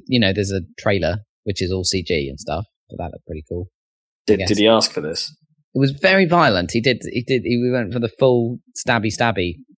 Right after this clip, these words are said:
Speaker 1: in that trailer, you know, with the ridiculous arm, the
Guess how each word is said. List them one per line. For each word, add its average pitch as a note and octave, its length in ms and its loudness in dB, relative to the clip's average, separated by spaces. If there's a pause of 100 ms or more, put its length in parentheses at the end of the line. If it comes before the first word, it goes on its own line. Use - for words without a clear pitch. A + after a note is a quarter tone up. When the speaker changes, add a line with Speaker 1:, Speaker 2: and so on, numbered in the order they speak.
Speaker 1:
in F#2 120 -6
that E2+ 220 -4
trailer, E2 340 -4 (320)
you G2+ 100 -6
know, F2 100 -2
with F2+ 160 -4
the F2+ 120 -4 (180)
ridiculous F2+ 580 -8 (1300)
arm, F#2+ 400 0 (2500)
the G#2 220 0